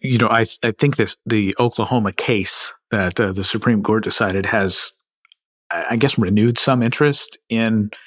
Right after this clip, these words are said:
uh, the degree, the relationship between the federal government and,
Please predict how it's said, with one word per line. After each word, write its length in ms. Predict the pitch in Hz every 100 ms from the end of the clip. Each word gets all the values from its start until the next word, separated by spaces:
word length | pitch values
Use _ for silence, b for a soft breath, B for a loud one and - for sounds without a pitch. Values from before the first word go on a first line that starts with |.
| B B B -
uh, 280 | 107 101 101
the 160 | - 104
degree, 480 | 101 92 101 107 104
the 100 | 120
relationship 680 | 104 101 110 120 113 117 107
between 320 | 104 - 107
the 60 | 104
federal 280 | - 104 98
government 560 | 101 101 110 110 104 - -
and, 440 | 104 95 98 -